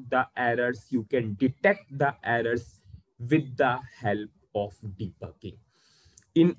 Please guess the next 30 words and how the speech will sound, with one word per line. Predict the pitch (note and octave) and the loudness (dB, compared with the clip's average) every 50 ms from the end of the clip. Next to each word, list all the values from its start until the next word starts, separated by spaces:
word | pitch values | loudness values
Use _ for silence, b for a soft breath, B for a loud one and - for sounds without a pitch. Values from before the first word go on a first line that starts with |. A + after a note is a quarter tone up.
| - - - | -2 2 4
every | D#3+ E3+ E3 D#3 D#3+ G3+ A#3+ B3 G#3 | 4 4 4 4 4 6 6 6 6
programming | - - D#3 C#3+ C3 B2 A#2+ A2+ A2 G#2 G#2 G#2 A#2 A#2+ A2+ G#2 A2 G#2 | 6 4 6 6 6 4 2 -2 -2 -2 -4 -6 -6 -6 -6 -8 -8 -8
language, | G#2 G2+ G#2 A2 G#2+ A#2 C3+ A#2+ G#2 - - - - _ _ _ _ _ _ _ _ _ _ _ _ _ _ _ _ - | -6 -6 -8 -8 -2 2 2 2 2 0 -6 -18 -20 _ _ _ _ _ _ _ _ _ _ _ _ _ _ _ _ -6
you | C#3 C#3 D3 D3 | 0 2 2 2
should | - - - - G3+ G3+ F#3+ D#3+ D#3+ | 0 -2 2 6 6 6 6 6 4
know | E3+ D#3+ D#3 D#3 D3+ | 2 4 4 4 2
debugging | C#3+ B2 C3+ C3 B2+ A#2 B2+ B2 A#2+ C3 C#3 D3 D#3+ E3+ - _ _ _ _ _ _ _ - | 2 2 0 0 0 0 -2 -2 -2 -2 -4 -4 -4 -6 -10 _ _ _ _ _ _ _ -2
if | C#3+ C#3 C#3 C#3 - | -2 -2 -2 -4 -6
you | D#3+ D#3 C#3+ | -4 -4 -2
want | C3+ B2 B2+ B2+ C#3 C#3+ D3 - _ - | 0 0 2 2 4 2 0 0 _ 0
to | D3 D3 C#3+ - _ - | 0 0 0 -2 _ -4
analyze | A#2 A#2+ A#2 B2 B2 A#2+ A#2 A#2 A2 A2+ B2+ C3 B2+ B2+ - _ _ - | -2 -2 0 0 -2 0 2 2 4 4 4 4 2 2 -4 _ _ -2
or | B2 A#2+ | 0 0
if | A#2+ B2 B2 A#2+ - - | 0 -2 -4 -8 -10 -10
you | C3 A#2 A2+ A2+ | -10 -8 -6 -4
want | A#2 A2+ A2+ A2+ - _ | -2 -2 -4 -6 -6 _
to | - A#2+ G#2+ | -2 -2 -2
detect | G#2 A2 A2+ G#2 - - - C3+ C#3 - _ _ - - _ _ _ _ _ - | -2 -6 -8 -8 -4 0 2 2 2 0 _ _ -20 -20 _ _ _ _ _ 2
or | D#3 E3+ F3 - - - | 4 4 4 2 2 4
if | A3 G3+ G#3+ - G3 | 4 4 4 4 4
you | G3+ F3+ | 4 4
want | C#3 C3 B2+ B2 A#2+ A#2+ _ - | 4 4 2 0 0 -2 _ -2
to | C3+ A#2+ - - _ - | -2 -2 -2 -4 _ 0
find | B2 B2+ C3 C#3 C#3+ C3+ C3 | 2 4 4 2 2 2 2
out, | C3 B2 B2+ C3 C3 A#2+ - - _ - | 2 4 4 2 0 -2 -4 -10 _ -2
if | D#3+ F#3 F3+ - - | 0 0 -2 -2 -2
you | F3 D#3+ | -2 -2
want | C#3 C3 B2+ B2+ B2+ A#2+ - - | 0 0 -2 -2 -2 -4 -4 -4
to | C#3+ B2+ - _ _ | -4 -4 -4 _ _
correct | - D3+ C#3 D3+ D#3+ D#3+ | 4 4 6 4 2 0